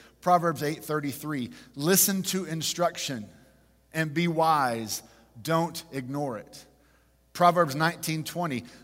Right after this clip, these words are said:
"Listen to counsel and receive instruction so that you may be wise later in life." Proverbs twenty-three twelve, "Apply yourself to discipline and listen to words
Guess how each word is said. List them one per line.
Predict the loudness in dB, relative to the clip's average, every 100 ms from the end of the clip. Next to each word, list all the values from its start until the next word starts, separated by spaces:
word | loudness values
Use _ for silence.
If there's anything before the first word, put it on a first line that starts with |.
| -6
"Listen | 2 4 4 2 0
to |
counsel | 0 2 2 -2 -8 -6 -6 -2
and | 0 2
receive | 2 2 0 0 0
instruction | -2 -2 0 0 -2 -6 -6
so | -2 -2
that | -2
you | -4 -2
may | -2
be | 0 0
wise | 2 4 6 4 0 -4 -8 -12 -20 _ -4
later | 0 2 0
in | -2
life." | -2 -2 -2 -10 -16 -18 -20 _ _
Proverbs | 4 6 6 0 -4
twenty-three | -4 -4 -4 -4 -6
twelve, | 0 4 4 2 -4 -14 -20 -20 2
"Apply | 2 2 2 4 6
yourself | 4 2 0 2 2 2 -2
to | -6 -4
discipline | 0 2 2 -2 -6 -8 -8 -14 -20 _ _ _ _ -14 -4
and | 0
listen | 2 4 6 4 2 -2 -4
to | -4 -4
words | 0 0 2 -2 -6 -10